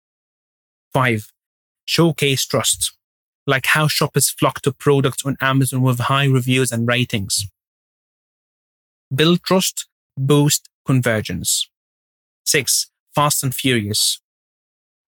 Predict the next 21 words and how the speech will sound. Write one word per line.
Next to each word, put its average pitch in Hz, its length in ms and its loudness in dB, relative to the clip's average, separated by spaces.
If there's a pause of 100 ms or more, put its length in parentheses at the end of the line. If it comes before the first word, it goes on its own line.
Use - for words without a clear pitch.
(260)
Remember 190 360 2
how 196 300 2
frustrated - 720 0
we 165 180 4
get 156 260 0
with 147 180 2
slow 147 440 2
loading 160 440 2
YouTube 190 480 0
videos? 190 540 0 (320)
Your 135 180 2
page 151 360 2
should 127 260 0
load 139 320 2
faster 135 480 0
than 123 180 2
you 127 140 4
could 120 180 -4
skip - 380 -2
an 117 120 -2
ad, 104 300 -4